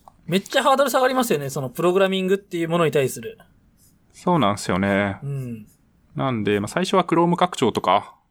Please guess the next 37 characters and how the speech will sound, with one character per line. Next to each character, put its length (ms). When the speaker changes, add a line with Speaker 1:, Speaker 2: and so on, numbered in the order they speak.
Speaker 2:
を 360
さ、 340
ス 160
タ 120
ー 40
ト 100
に 80
し 60
よ 80
う 40
と 60
思 60
っ 20
て 60
た 60
ん 20
で 40
す 60
け 60
ど、 280
な 120
ん 60
か、 400
ズ 120
ッ 40
キ 140
ー 20
さ 120
ん 40
の 40
話 140
と 60
か 60
聞 120
い 40
て 100
て、 260